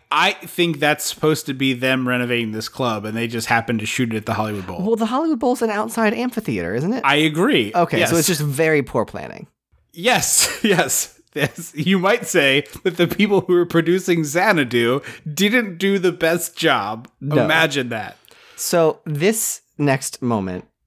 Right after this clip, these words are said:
Speaker 2: I wanna give myself credit for, because they start singing and turn into cartoons, and I went, all, I wrote all caps, "They're just a Don Bluth cartoon?" And then
Speaker 1: <laughs>
Speaker 2: plot twist,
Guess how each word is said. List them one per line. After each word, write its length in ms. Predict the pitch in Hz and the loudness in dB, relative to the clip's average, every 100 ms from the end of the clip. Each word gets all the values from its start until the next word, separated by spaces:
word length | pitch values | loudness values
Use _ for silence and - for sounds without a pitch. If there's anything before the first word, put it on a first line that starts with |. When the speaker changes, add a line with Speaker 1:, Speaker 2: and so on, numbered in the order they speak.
| _ _ | _ _
Speaker 2:
I 160 | 123 123 | 0 2
wanna 340 | 135 135 123 | 4 2 2
give 280 | 117 127 123 | 0 0 0
myself 420 | 117 113 113 101 | 0 0 -2 -4
credit 340 | - 110 85 76 | -4 -4 -4 -8
for, 400 | - 82 76 - _ _ _ _ | -10 -8 -8 -12 _ _ _ _
because 420 | 139 151 139 131 - _ _ _ _ | 0 2 2 2 -4 _ _ _ _
they 300 | 143 131 160 | -4 2 2
start 280 | 202 220 156 | 2 2 0
singing 600 | - - 147 131 147 160 - | 0 0 2 2 0 -4 -4
and 200 | 123 - | -4 -2
turn 200 | 160 143 | 0 2
into 140 | 139 | 2
cartoons, 680 | 131 135 120 143 127 110 107 | 2 0 0 0 0 0 -2
and 120 | - | -4
I 80 | 120 | -2
went, 220 | 120 113 - _ | -2 -4 -8 _
all, 200 | 117 139 - | 0 0 2
I 80 | |
wrote 180 | 131 135 | 2 2
all 140 | 127 127 | 2 2
caps, 360 | 151 120 - - - | 2 2 -4 -14 -2
"They're 140 | 156 | 0
just 180 | 165 170 | 0 0
a 80 | 147 | -2
Don 400 | 139 151 160 156 | 0 2 2 0
Bluth 380 | 135 147 220 - | 2 2 0 0
cartoon?" 640 | 247 254 262 269 294 320 _ _ _ _ - - - | -2 0 2 2 2 0 _ _ _ _ -20 -16 -4
And 260 | 165 165 165 | 0 0 0
then 280 | 160 156 156 | 2 2 2
Speaker 1:
<laughs> 40 | 254 | 0
Speaker 2:
plot 340 | - 269 - | 0 0 0
twist, 440 | 226 202 190 - | 0 0 0 -6